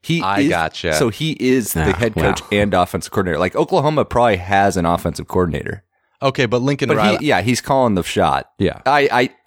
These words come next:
Speaker 1: totally get it.
Speaker 2: So I went Lincoln Riley. Three straight years, number one in S and P Plus. So
Speaker 1: Yeah, I mean, it's hard. I, it, it's hard to argue that. I'm not, I'm not gonna debate that.
Speaker 3: I'm interested to see what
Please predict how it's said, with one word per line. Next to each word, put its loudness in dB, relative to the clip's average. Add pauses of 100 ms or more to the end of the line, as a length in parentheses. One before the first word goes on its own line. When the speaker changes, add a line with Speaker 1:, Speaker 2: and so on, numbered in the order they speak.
(100)
Speaker 1:
totally 2
get 2
it. -6 (100)
Speaker 2:
So 0
I 4
went 2
Lincoln 0
Riley. 0 (320)
Three 2
straight 0
years, 0
number 2
one 2
in 2
S 0
and -6
P -6
Plus. -2
So -2 (180)
Speaker 1:
Yeah, -2
I -2
mean, 2
it's 0
hard. 0
I, 2
it, -2
it's -2
hard -2
to 0
argue -2
that. -6
I'm 0
not, 0 (100)
I'm 0
not 0
gonna 0
debate -4
that. -2
Speaker 3:
I'm 0
interested -2
to -2
see 0
what 2